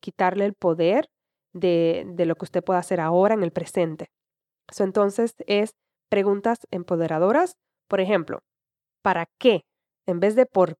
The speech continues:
qué?", "¿para qué me pasó esto?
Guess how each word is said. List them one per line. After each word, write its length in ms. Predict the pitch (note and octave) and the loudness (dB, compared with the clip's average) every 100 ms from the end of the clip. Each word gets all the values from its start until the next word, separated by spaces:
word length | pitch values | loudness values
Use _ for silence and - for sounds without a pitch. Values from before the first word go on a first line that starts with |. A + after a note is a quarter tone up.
| _ | _
qué?", 160 | C4 F#4 A#4+ _ _ _ _ _ _ | -2 -2 -4 _ _ _ _ _ _
"¿para 320 | F3+ D#3+ C#3 - _ | -4 -4 -8 -14 _
qué 240 | - B3 A3 | 2 2 2
me 160 | G#3+ E3+ | -6 -6
pasó 320 | D#3+ - F3 | -6 -4 -2
esto? 360 | D3 - - | -2 -6 -18